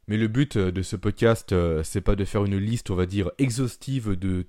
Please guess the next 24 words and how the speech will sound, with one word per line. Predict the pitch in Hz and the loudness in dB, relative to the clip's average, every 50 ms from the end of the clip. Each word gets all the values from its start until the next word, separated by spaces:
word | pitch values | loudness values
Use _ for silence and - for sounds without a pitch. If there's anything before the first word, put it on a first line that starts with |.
| _ _ | _ _
tout, | - - 190 185 175 160 139 | 4 6 6 6 6 4 4
euh, | 117 104 | 4 4
on | 98 95 | 4 2
va | 95 95 98 | 2 0 -2
dire, | 95 113 120 110 104 | 0 -2 -2 -2 0
les, | 95 92 85 | 0 0 0
euh, | 82 78 78 76 76 - _ _ _ - - - | 0 0 0 -2 -4 -6 _ _ _ -20 -10 -4
toutes | - 190 - - | -4 -2 2 2
les | 135 | 2
comparaisons | - 156 151 - 151 139 135 139 131 139 135 | 4 4 4 6 6 6 6 6 4 4 2
possibles | - 131 117 - - 151 123 104 95 80 - - - - - - _ - - - - | 2 0 0 0 -2 -6 -2 -2 -2 -4 -4 -10 -20 -20 -20 -20 _ -20 -20 -4 2
entre | 135 135 135 123 - - 120 107 | 4 4 4 4 2 2 2 4
le | 95 90 87 95 107 123 135 | 4 4 2 2 2 2 2
temps | 131 - 147 131 117 - - - - - | 2 2 0 0 0 -2 -10 -20 -8 0
et | 127 127 117 | 4 4 6
l'argent, | 110 98 92 87 117 127 165 - _ _ _ _ _ - - - | 6 4 4 2 -2 -2 -4 -6 _ _ _ _ _ -20 -8 -2
pour | - 107 101 | 0 2 2
mettre | 107 98 - 113 | 2 0 0 -2
en | 110 | -2
valeur | 104 107 107 107 107 107 101 | 0 2 2 2 2 2 0
vos | 90 92 90 | -2 -4 -8
voleurs | 85 82 85 113 113 113 110 104 98 | -8 -4 0 2 4 6 6 6 4
de | 95 90 | 2 0
temps, | - 139 151 - | 0 -2 -8 -8